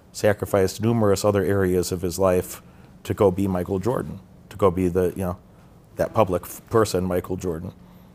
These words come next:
And I'm, I, I don't think there's anything wrong. Of course, a guy that works that hard is gonna have a lot of fucking harsh standards in his head of, you know, and expect harsh things of the team. And he, you know, he cursed at the teammates, he called them all sorts of, you know, that's what it took to be Michael Jordan.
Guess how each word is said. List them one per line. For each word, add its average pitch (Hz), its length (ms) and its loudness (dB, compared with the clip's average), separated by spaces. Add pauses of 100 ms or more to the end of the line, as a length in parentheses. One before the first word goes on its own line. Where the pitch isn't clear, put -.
(140)
And 110 80 4
I'm, 156 140 6
I, 143 280 6
I 127 40 6
don't 143 120 2
think 98 160 0
there's 98 140 2
anything 101 280 0
wrong. 110 140 -2 (240)
Of 127 220 6
course, 185 380 6
a 135 60 2
guy 120 240 8
that 107 160 2
works 113 300 4
that 104 200 4
hard 101 440 6 (420)
is 98 120 -2
gonna 104 200 2
have 98 240 4
a 92 40 2
lot 104 280 8
of 92 100 2
fucking 98 280 2
harsh 107 320 2
standards 101 540 0
in 92 80 -2
his 90 200 -4
head 92 340 0 (440)
of, 87 260 -2
you 98 60 0
know, 90 120 2
and 92 180 2
expect 98 380 2
harsh 98 240 2
things 95 260 -2
of 95 60 0
the 90 60 0
team. 92 460 -2 (420)
And 113 100 -2
he, - 160 -2
you 127 40 6
know, 117 80 6
he 113 120 2
cursed 123 340 2
at 117 100 2
the 113 80 0
teammates, 107 680 2
he 95 60 -6
called 101 260 4
them 95 120 -2
all 98 120 2
sorts 101 360 -2
of, 92 260 0
you - 60 -6
know, 90 180 -4 (460)
that's 101 300 2
what 139 100 4
it 123 40 -4
took 131 160 4
to - 60 -10
be 135 100 4
Michael 135 300 2
Jordan. - 360 0